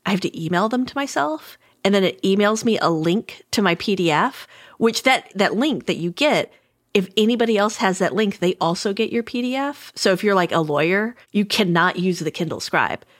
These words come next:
because you're just creating a security nightmare for yourself. And that's, like,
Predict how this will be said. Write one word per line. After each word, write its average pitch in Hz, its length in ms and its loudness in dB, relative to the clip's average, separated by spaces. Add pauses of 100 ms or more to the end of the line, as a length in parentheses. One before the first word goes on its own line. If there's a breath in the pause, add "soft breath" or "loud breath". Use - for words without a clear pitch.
(140)
because 175 400 0
you're 175 140 2
just 160 280 -4
creating 156 360 -2
a - 40 -6
security 147 380 -6
nightmare - 360 -6
for - 180 -14
yourself. - 600 -12 (160 soft breath)
And 233 220 2
that's, 294 200 -2
like, - 280 -2